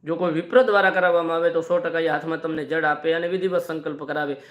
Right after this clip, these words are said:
પણ મેં આગળ કીધું કે શ્રદ્ધાથી, વિશ્વાસથી અને ભાવથી તો કોઈ આ જગતની અંદર કોઈ મોટી ચીજ જ નથી.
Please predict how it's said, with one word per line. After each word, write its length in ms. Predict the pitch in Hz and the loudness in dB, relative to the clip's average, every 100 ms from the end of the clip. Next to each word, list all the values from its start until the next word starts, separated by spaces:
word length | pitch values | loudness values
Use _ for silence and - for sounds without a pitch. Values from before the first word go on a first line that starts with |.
| - - - | -20 -16 -6
પણ 140 | 180 | -2
મેં 180 | 190 185 | 2 4
આગળ 260 | 185 233 233 | 4 2 2
કીધું 340 | 202 190 196 | -2 -2 0
કે 80 | 196 | -2
શ્રદ્ધાથી, 1000 | - 156 131 170 196 196 202 196 - - | -2 -8 -2 2 2 2 0 0 -4 -12
વિશ્વાસથી 720 | 147 160 185 185 190 - 190 | -10 -6 -2 0 0 -2 -2
અને 120 | 180 | -2
ભાવથી 440 | 151 147 185 202 220 | -2 0 0 0 -4
તો 120 | 202 | -4
કોઈ 180 | 196 190 | -2 0
આ 80 | 170 | 0
જગતની 440 | 165 190 196 180 | -2 -6 -6 -6
અંદર 220 | 175 165 | -4 -4
કોઈ 140 | 175 160 | -4 -6
મોટી 260 | 160 160 | -8 -10
ચીજ 320 | 143 151 143 | -12 -10 -10
જ 80 | 175 | -10
નથી. 280 | 135 139 | -10 -12